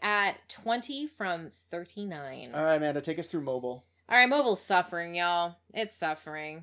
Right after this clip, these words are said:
Speaker 1: Down five percent year over year. Mobile is now only fifty-four percent of the total U S game spend, down from sixty percent last year.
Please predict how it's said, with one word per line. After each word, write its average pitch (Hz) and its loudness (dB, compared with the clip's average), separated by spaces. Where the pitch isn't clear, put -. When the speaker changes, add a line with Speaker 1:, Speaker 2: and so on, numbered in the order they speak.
Speaker 1:
Down 208 6
five 262 6
percent 214 2
year 196 2
over 170 -4
year. 208 2
Mobile 233 2
is 214 0
now 220 2
only 214 -2
fifty-four 269 -4
percent 226 -2
of 180 -6
the 190 -6
total 208 -2
U 190 -4
S 185 -2
game 180 -4
spend, 175 -4
down 185 -2
from 185 -10
sixty 233 -8
percent 185 -6
last 139 -8
year. 160 -2